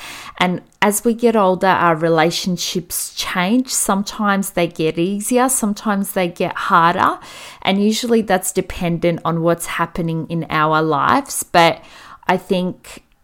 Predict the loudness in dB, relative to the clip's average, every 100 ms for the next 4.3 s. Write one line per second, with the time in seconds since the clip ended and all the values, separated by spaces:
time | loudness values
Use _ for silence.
0 | -4 -4 -4 -2 0 0 -2 -2 -2 0
1 | 2 4 4 2 0 -4 -4 -4 -4 -4
2 | -6 -8 -6 -4 -2 0 0 2 2 4
3 | 2 2 2 2 2 2 2 2 0 0
4 | 2 0 -4